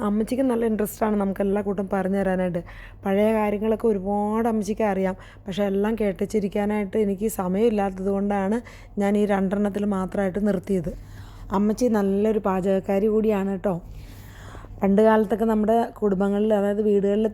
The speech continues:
തന്നെയാണല്ലോ ഒരാവശ്യം വരുമ്പോൾ എല്ലാ കൂട്ടമൊക്കെ ചെയ്ത് വെച്ചിരുന്നായിരുന്നേ. അപ്പോൾ അങ്ങനെയുള്ള ആവശ്യങ്ങളൊക്കെ വരുമ്പോൾ അമ്മച്ചിയുടെ നേതൃത്വത്തിലാണ് ഈ പാചകങ്ങളൊക്കെ നടന്നിരുന്നതെന്ന് ഞാൻ കേട്ടിട്ടുണ്ട്. അതുകൊണ്ട് അമ്മച്ചിക്ക് ഒരുപാട്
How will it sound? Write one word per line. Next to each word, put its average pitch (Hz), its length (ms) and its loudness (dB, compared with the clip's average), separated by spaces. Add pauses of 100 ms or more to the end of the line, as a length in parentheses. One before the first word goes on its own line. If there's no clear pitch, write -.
തന്നെയാണല്ലോ 208 460 4
ഒരാവശ്യം 202 480 0
വരുമ്പോൾ 196 320 2
എല്ലാ 202 200 0
കൂട്ടമൊക്കെ 202 400 0
ചെയ്ത് 208 220 4
വെച്ചിരുന്നായിരുന്നേ. 185 560 0 (420)
അപ്പോൾ 202 180 0
അങ്ങനെയുള്ള 226 440 2
ആവശ്യങ്ങളൊക്കെ 208 520 0
വരുമ്പോൾ 202 260 2 (100)
അമ്മച്ചിയുടെ 202 520 0
നേതൃത്വത്തിലാണ് 196 720 0
ഈ - 80 -2
പാചകങ്ങളൊക്കെ 202 680 0
നടന്നിരുന്നതെന്ന് 196 580 2
ഞാൻ 190 160 2
കേട്ടിട്ടുണ്ട്. 175 520 -2 (1200)
അതുകൊണ്ട് 208 340 6
അമ്മച്ചിക്ക് 214 380 2
ഒരുപാട് 220 260 4